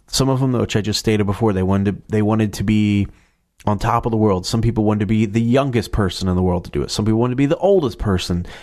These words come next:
the first person from their country, the first woman to do it from their country, or the first woman to do it multiple times, or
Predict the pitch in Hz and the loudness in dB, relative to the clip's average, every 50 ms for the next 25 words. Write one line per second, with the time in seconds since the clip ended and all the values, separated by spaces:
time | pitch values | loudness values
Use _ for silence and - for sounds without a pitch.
0 | - - - - - - - - 160 156 143 - - - 151 135 127 - 143 131 | -20 -20 -16 -8 -6 -6 -2 0 0 0 0 -2 -2 -2 0 0 0 0 -2 -2
1 | 123 - 135 123 127 127 120 - - 156 139 123 - 113 98 92 87 92 - - | 0 0 0 2 2 0 0 0 0 -2 -2 0 0 0 0 0 0 -2 -2 0
2 | 120 120 117 - 117 117 117 120 117 120 117 113 113 110 107 104 - - - - | 0 0 0 0 0 0 2 2 2 2 0 0 0 -2 -2 -4 -8 -14 -18 -20
3 | - - _ _ _ - 135 117 98 117 110 101 95 92 87 - - - 101 98 | -20 -20 _ _ _ -2 -2 0 2 2 2 2 2 0 -2 -4 -2 -2 0 2
4 | 98 95 92 - - 101 95 90 - - 98 92 90 - - 98 104 101 95 90 | 2 0 0 0 0 -2 -2 -2 -2 0 0 2 2 2 2 2 0 0 0 0
5 | - 123 120 113 - 120 117 113 110 113 110 107 - 113 98 104 110 110 110 107 | 0 0 0 2 2 0 0 2 2 2 0 0 -2 0 2 2 4 4 4 4
6 | 107 - - 107 110 107 110 104 107 107 110 107 - - 151 147 139 127 117 101 | 2 0 -2 0 0 0 0 0 -2 -2 -2 -2 0 0 0 2 2 2 2 0
7 | 98 92 - 104 101 92 87 | 0 -2 -2 0 0 -2 -2